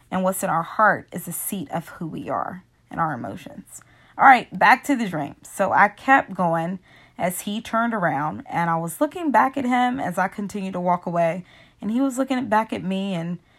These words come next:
continued to go further, um, into the area that he had come from,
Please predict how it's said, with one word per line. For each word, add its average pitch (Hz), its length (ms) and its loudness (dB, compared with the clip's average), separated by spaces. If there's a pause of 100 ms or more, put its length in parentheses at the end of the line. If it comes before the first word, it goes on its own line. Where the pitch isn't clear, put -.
(160)
continued 196 400 -4
to 170 60 -6
go 185 140 2
further, 190 800 0 (560)
um, 170 300 0
into 185 240 -6
the 175 80 -4
area 180 260 0
that - 140 -6
he 196 140 -6
had - 120 -8
come 277 280 2
from, 180 440 -2